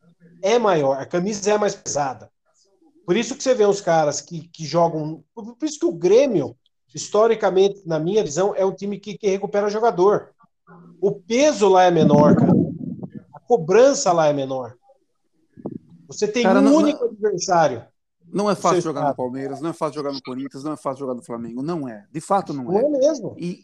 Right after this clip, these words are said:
Speaker 2: e como não é fácil treinar, agora você pega um cara que veio do paok, jovem,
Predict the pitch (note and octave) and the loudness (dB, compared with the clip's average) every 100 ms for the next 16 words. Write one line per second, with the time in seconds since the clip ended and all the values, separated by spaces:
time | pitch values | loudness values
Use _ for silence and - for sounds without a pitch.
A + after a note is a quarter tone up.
0 | G#3+ F#3+ G#3+ A3 A3 G#3+ G#3+ - A3 F3+ | -6 0 0 2 0 0 -4 -4 -4 -4
1 | E3+ F#3+ F3+ F3+ F#3+ G#3 - F#3+ F3+ F#3 | -4 -6 -6 -4 -4 -6 -6 -8 -8 -10
2 | - C#3+ E3 E3+ D3+ D#3 E3 D3+ - F3 | -8 -8 -6 -10 -10 -6 -6 -8 -6 -4
3 | A#2 B2 C#3 - D#3 - _ _ _ _ | -4 -4 -8 -14 -18 -18 _ _ _ _
4 | - A#2+ C#3 D3+ D#3+ D3+ F#3 G3 | -16 -8 -2 0 0 -4 -12 -12